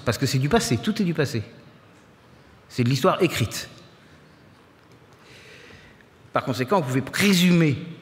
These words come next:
que l'histoire que les médias macronistes ou les, la B B C, euh, vous sert, comme quoi la pauvre Grande-Bretagne va être, euh, privée de sa City si jamais elle ne paye pas ses quarante milliards, c'est probablement faux aussi. Non ?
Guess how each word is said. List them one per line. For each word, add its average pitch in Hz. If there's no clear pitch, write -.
que 135
l'histoire 127
que 131
les 113
médias 120
macronistes 127
ou 113
les, 113
la 110
B 123
B 131
C, 139
euh, 107
vous 101
sert, 170
comme 104
quoi 117
la 107
pauvre 123
Grande-Bretagne 113
va 104
être, 113
euh, 90
privée 160
de 135
sa 117
City 117
si 110
jamais 120
elle 110
ne 110
paye 107
pas 127
ses 107
quarante 107
milliards, 131
c'est 135
probablement 156
faux 208
aussi. 143
Non ? 135